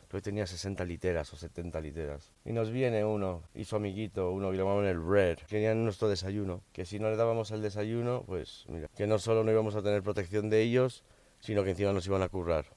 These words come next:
Y me acuerdo que estábamos tan, tan fuera de lugar, tan fuera de sitio. Alex estaba tan asustado. Y, me dec-,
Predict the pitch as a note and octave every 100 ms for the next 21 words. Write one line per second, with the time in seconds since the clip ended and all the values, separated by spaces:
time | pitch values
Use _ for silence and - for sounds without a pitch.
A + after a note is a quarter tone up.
0 | _ _ _ A2+ A2 B2 C#3+ C#3+ - C3+
1 | C3+ A#2+ - B2+ B2+ - - - C3 A#2+
2 | - A#2+ B2+ A#2+ G#2+ G2 A2 A#2+ G#2+ F#2+
3 | A#2+ A#2+ G2+ - A#2+ - G2+ - - -
4 | _ - A#2+ B2 A#2 - A2+ A2 - _
5 | - A2+ A#2+ A2 F#2 - - G#2 A2 F#2
6 | - - A2 F#2